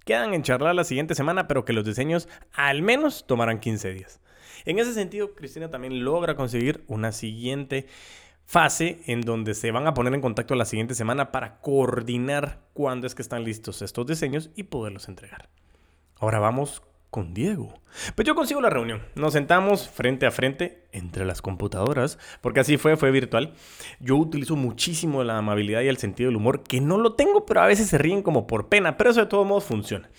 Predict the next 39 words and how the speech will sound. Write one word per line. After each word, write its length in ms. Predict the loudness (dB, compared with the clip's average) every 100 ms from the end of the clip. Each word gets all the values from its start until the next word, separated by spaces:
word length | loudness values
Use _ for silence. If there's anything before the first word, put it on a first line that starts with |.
| -20 -4
ya 160 | 0 2
que 80 | 4
eso 240 | 4 4
baja, 640 | 2 4 4 6 2 2 2
pero 180 | 6 8
de 120 | 6
verdad 240 | 6 4
muchísimo 560 | 4 2 2 0 2 2
la 80 | 2
barrera, 400 | 0 0 -2 -4 -18 -20 -20 -20 _
eh, 320 | 0 0 0 -4
que 80 |
las 160 | -6 -6
personas 400 | -6 -4 -4 -4
generan 320 | -4 -2 -2
cuando 240 | -2 -2 0
saben 320 | 0 -2 -4
que 120 | -6
les 120 | -2
llegas 300 | 2 2 2
a 20 |
vender 240 | -4 -4 -8
algo. 220 | -10 -14
Y 140 | -4 -4
eso 80 |
es 80 | -4
una 100 | -6
acción 280 | -6 -6 -4
reflejo. 520 | -6 -6 -8 -8 -10 -12 -16 -8
Y 80 | 0
cuando 200 | 2 4
saben 160 | 2
que 80 | 2
están 220 | 0 0
frente 340 | 2 2 2 2
a 40 |
un 120 | 0
ser 160 | 0 0
humano, 320 | 0 -2 -6